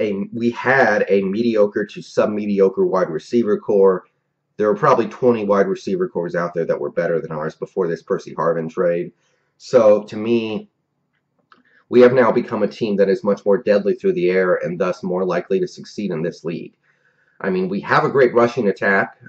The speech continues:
Uh, Marshawn Lynch is getting older. Mild concern over here. Uh, doing, you know, doing my Marco Rubio. <laughs> Um,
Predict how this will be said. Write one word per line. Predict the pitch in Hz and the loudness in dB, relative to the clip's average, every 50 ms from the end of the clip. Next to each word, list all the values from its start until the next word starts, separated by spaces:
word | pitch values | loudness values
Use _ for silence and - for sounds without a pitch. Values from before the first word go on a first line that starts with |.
| _ _ - | _ _ -6
Uh, | 87 | -4
Marshawn | 95 92 92 92 98 101 98 98 98 98 - 107 104 | -4 -4 -6 -6 -4 -2 0 0 -2 0 0 0 0
Lynch | 101 101 101 95 - 101 | 2 2 0 0 -2 -6
is | 98 - | -6 -2
getting | 104 101 104 104 | -2 0 0 0
older. | 101 98 95 95 90 92 87 90 92 - | 2 2 2 2 2 0 -2 -2 -4 -8
Mild | - 92 92 87 87 90 87 - | -8 -6 -4 -4 -4 -4 -6 -6
concern | - 98 - - - 95 90 90 | -8 -8 -8 -4 -6 -4 -4 -4
over | 92 87 87 87 80 | -4 -4 -4 -6 -6
here. | 85 85 80 82 85 - - _ _ _ _ _ _ _ _ _ _ _ _ _ _ _ _ _ _ _ - - - _ _ _ _ _ _ _ - - - _ _ _ _ _ _ _ _ - - - _ _ _ _ _ _ _ _ _ _ _ _ _ _ _ _ - | -6 -4 -4 -4 -4 -6 -12 _ _ _ _ _ _ _ _ _ _ _ _ _ _ _ _ _ _ _ -20 -20 -20 _ _ _ _ _ _ _ -20 -20 -20 _ _ _ _ _ _ _ _ -20 -20 -20 _ _ _ _ _ _ _ _ _ _ _ _ _ _ _ _ -16
Uh, | - - 71 - _ | -16 -16 -16 -16 _
doing, | - 104 95 82 78 71 - 80 | -6 -4 -4 -4 -6 -8 -8 -8
you | 87 | -6
know, | 82 73 | -6 -6
doing | 69 90 87 80 | -6 -6 -6 -6
my | 76 78 | -6 -4
Marco | 80 82 82 - - 78 | -4 -6 -6 -6 -6 -6
Rubio. | 76 80 82 80 85 78 - 165 - - | -6 -6 -6 -4 -4 -4 -4 -6 -8 -10
<laughs> | - _ _ _ _ _ _ _ _ _ _ _ _ _ - | -16 _ _ _ _ _ _ _ _ _ _ _ _ _ -8
Um, | 104 110 104 101 98 95 98 92 92 90 92 - - - | -4 -2 0 0 0 0 0 -2 -4 -6 -8 -10 -16 -18